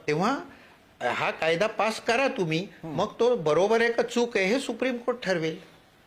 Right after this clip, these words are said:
Speaker 2: पण मी मज-, मगाशी जसं म्हणालो की यापूर्वी असे जेव्हा प्रकार झाले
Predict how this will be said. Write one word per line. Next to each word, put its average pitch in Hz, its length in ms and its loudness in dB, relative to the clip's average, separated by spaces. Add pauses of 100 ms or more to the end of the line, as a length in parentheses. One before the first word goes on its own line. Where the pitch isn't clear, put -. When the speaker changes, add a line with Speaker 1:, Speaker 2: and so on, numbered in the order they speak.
(1120)
Speaker 2:
पण 254 100 2
मी 233 200 0
मज-, 214 260 0
मगाशी 190 380 0
जसं 220 220 -2
म्हणालो 202 340 0
की 208 200 -10
यापूर्वी 180 540 -2
असे 170 240 -2
जेव्हा 170 180 -4
प्रकार 147 360 -2
झाले 117 640 -8